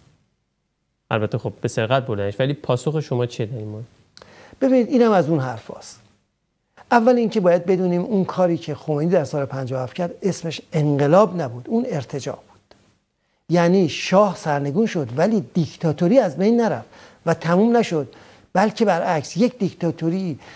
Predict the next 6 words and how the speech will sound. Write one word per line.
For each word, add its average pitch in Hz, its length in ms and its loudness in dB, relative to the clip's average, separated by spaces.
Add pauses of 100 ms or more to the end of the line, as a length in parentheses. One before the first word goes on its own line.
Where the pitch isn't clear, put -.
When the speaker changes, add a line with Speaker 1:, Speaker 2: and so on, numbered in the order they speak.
(160)
Speaker 2:
و 160 80 -2
فاشیسم 208 640 0
مذهبی 180 760 0 (280)
جایگزین 190 640 6
اون 214 300 4
فاشیسم 175 760 -2